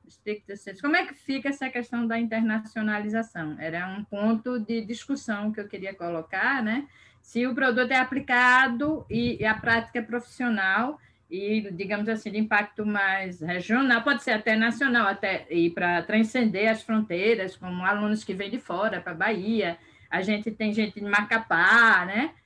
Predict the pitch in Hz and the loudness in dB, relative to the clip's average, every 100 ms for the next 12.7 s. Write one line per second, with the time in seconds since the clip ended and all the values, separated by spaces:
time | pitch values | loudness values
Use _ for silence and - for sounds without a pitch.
0 | - - _ 170 185 180 185 214 202 214 | -20 -20 _ -2 0 0 -2 -2 0 0
1 | 220 226 185 208 240 226 202 196 208 196 | 0 0 2 4 4 4 2 2 2 0
2 | 208 202 185 180 202 226 202 196 214 240 | 0 -4 -6 -4 0 2 2 4 4 6
3 | 240 226 214 208 208 226 220 240 233 233 | 4 2 -2 -8 -4 -4 0 0 2 0
4 | - 240 214 214 214 208 214 214 202 202 | -2 -2 0 0 0 0 -2 0 -2 -4
5 | 202 226 233 _ - _ - 202 220 233 | -4 -4 -6 _ -20 _ -4 2 2 2
6 | 269 277 254 220 214 202 202 185 202 202 | 0 -2 0 0 0 0 0 0 0 0
7 | 202 220 226 247 - 247 285 330 392 349 | 2 2 2 0 2 4 6 6 6 4
8 | 311 240 240 226 233 208 202 208 202 196 | 4 2 4 0 -2 -4 -8 -10 -8 -8
9 | 202 - 208 226 220 226 233 - 269 330 | -10 -4 2 2 2 0 0 0 2 2
10 | 320 269 - 233 214 196 175 170 - 160 | 0 -2 -2 -4 -2 -2 -4 -6 -8 -10
11 | 156 _ _ _ _ 214 202 202 196 208 | -12 _ _ _ _ -12 -6 -6 -4 -6
12 | 208 185 165 - - 156 | 0 2 2 -4 -10 -10